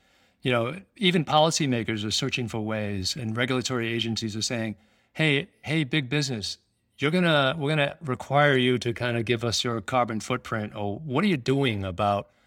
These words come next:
the externalized cost of how you do business in terms of the atmosphere, the climate, and, and this whole," because it's a real thing. This is not some type of tree hugger issue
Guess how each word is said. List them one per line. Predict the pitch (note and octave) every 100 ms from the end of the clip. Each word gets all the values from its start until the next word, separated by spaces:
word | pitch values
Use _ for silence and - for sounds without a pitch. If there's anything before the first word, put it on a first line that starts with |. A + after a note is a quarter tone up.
| _ _
the | A2+
externalized | G#2+ - - B2 A#2+ A2 G2+
cost | - G#2 G2+ G2+ -
of | G2+
how | G#2+
you | A2 G#2
do | G2+ G2
business | G#2+ G2 F#2+ E2+ -
in | G2+
terms | A2 G2+ F#2+
of | F#2+ F2+
the | F#2 F#2+
atmosphere, | G2 G2+ F#2+ - G2+
the | F#2
climate, | - G#2 F#2+ F#2+ G2 -
and, | G2 F#2+ - _ _ _
and | G#2
this | G2
whole," | - D3+
because | C3+ C#3+
it's | C#3+
a | D#3
real | C#3 D3+
thing. | B2 C3+ A#2 G#2+
This | A2+
is | C3 C3
not | C3 C#3+ D3 E3+ _ _ _ _ _
some | - C3 B2
type | B2 A#2+
of | A2+
tree | F#2+ - C3+ B2
hugger | A#2+ A#2+ A#2
issue | B2+ C#3+ - F#2+